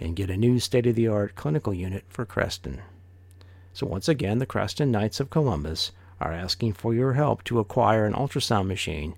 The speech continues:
for the L C Clinic in Creston. Why the Knights, you might ask? Well, this is just something we do. The Knights of Columbus organization believes that ultrasound machines help mothers deliver healthy babies.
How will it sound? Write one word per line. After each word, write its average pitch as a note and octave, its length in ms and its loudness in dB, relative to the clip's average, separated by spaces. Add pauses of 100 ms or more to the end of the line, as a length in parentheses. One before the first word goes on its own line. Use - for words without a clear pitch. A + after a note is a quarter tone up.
(300)
for B2 80 -4
the G#2 120 2
L F2 120 0
C C3 180 0
Clinic D2+ 420 -6
in E2+ 120 -6
Creston. D#2 600 -2 (1000)
Why E3+ 180 2
the D#3+ 100 6
Knights, C3 440 4
you F2 40 -2
might D2+ 280 -4
ask? - 480 -10 (840)
Well, F3 160 4
this F#3+ 240 8
is E3 100 4
just E3 220 4
something G2+ 340 4
we - 140 -6
do. G#2 380 2 (500)
The C3 80 6
Knights D#3+ 260 6
of E3 100 4
Columbus C#3+ 420 4
organization G2+ 800 -2
believes A#2+ 400 2
that A#2 160 4
ultrasound B2 600 2
machines G2 520 0
help G2 180 0
mothers A2 400 2
deliver A2 460 2
healthy G#2 340 -2
babies. E2+ 640 -6